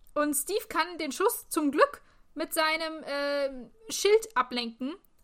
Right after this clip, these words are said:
Aber, und hier sind wir eben bei etwas, was wir letzte Folge schon kritisiert haben. In der letzten Folge wurde auf Steve geschossen und die Kugeln sind einfach nur abgeprallt und nach unten gefallen.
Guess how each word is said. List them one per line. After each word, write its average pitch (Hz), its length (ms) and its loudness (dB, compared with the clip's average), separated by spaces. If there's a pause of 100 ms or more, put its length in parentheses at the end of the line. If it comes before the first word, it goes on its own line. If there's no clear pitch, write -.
Aber, 330 420 8
und 277 100 -2
hier 339 160 2
sind 330 180 -4
wir 294 240 0
eben 262 560 -8
bei 262 160 -4
etwas, 277 240 -4
was 277 140 -4
wir 262 120 2
letzte 269 320 -2
Folge 330 280 2
schon 302 180 -6
kritisiert 294 540 -6
haben. 285 240 0 (420)
In 262 60 -8
der 262 100 4
letzten 339 240 0
Folge 311 360 2
wurde 294 260 -2
auf 277 80 -2
Steve 302 240 -10
geschossen 302 420 -4
und 254 160 -10
die - 220 -10
Kugeln 339 380 -2
sind 294 120 -8
einfach 269 300 -6
nur 254 320 -2 (140)
abgeprallt 302 520 2
und 269 80 -8
nach 240 140 -2
unten 403 260 -8
gefallen. 370 400 0